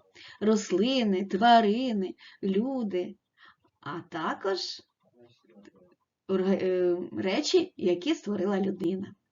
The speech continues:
Все це навколишній світ. Наша природа дуже різноманітна і цікава. Ти вже знаєш, як відрізнити живу природу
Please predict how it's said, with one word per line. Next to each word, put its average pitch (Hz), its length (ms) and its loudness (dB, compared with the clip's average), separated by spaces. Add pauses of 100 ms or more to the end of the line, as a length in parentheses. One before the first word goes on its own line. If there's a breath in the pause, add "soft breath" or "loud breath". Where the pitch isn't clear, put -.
(160)
Все 440 380 -4
це 370 220 -6 (100)
навколишній 196 840 -6
світ. 175 360 -10 (2750 loud breath)
Наша 220 420 8
природа 208 680 2 (340 soft breath)
дуже 262 520 6
різноманітна 208 800 2
і 180 120 2
цікава. 180 580 -6 (760 loud breath)
Ти 370 100 2
вже 370 160 4
знаєш, 392 420 0
як 262 200 -2
відрізнити 214 680 0
живу 202 360 0
природу 220 640 0